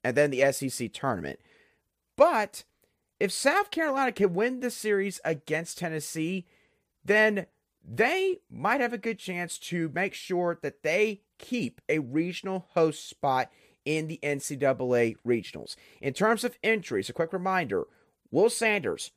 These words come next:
will not be playing again this weekend. Eli Jones is going to be the starter for game one. After that, it's a bunch of T B As. Mark Kingston is going to keep his cards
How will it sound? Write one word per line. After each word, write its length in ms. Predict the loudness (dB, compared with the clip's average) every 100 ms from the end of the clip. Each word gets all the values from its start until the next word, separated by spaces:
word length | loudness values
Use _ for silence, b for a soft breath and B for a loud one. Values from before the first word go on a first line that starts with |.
| _ 2
will 160 | 4
not 180 | 4 2
be 120 | -2
playing 340 | -4 -2 -2 -4
again 380 | -4 -2 -2 -6 _ _ _
this 280 | -2 -2 0
weekend. 420 | 0 0 -2 -2
Eli 260 | 0 2 2
Jones 300 | 0 -4 -4
is 100 | -4
going 220 | -4 -4
to 100 | -8
be 260 | -6 -4 -4
the 120 | -6
starter 300 | 0 2 2
for 120 | -2
game 320 | -4 -2 -2
one. 340 | 0 2 0 -6 b 2
After 300 | 2 2 0
that, 260 | 2 2 4
it's 200 | 2 4
a 40 | 0
bunch 240 | -2 -4
of 100 | -10
T 160 | -8 -6
B 240 | 0 2
As. 320 | 2 -2 -10 _ 2
Mark 180 | 2 4
Kingston 320 | 0 0 -6
is 100 | -4
going 180 | -4 -6
to 60 |
keep 260 | -6 -6 -6
his 120 | -8
cards 460 | -2 2 2 0